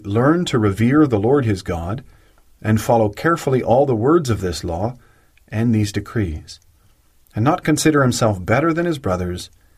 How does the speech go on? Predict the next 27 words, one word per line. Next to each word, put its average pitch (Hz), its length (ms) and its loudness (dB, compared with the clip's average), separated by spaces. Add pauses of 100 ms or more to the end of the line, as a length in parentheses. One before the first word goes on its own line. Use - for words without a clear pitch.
(260)
and 104 240 -4
turn 185 320 0
from 156 180 0
the 123 100 4
law 110 240 2
to 110 120 -8
the 90 120 -2
right 104 260 0
or 110 80 0
to 107 120 -4
the 101 80 -2
left. 80 440 -8 (960)
Then 82 120 -10
he 101 120 -6
and 110 100 2
his 127 140 -4
descendants 95 580 -2
will 95 120 -2
reign 101 240 0
a 95 80 0
long 139 320 0
time 82 480 -6 (640)
over 151 260 4
his 156 220 0
kingdom 85 600 -2 (440)
in 98 120 -2
Israel." 85 460 -4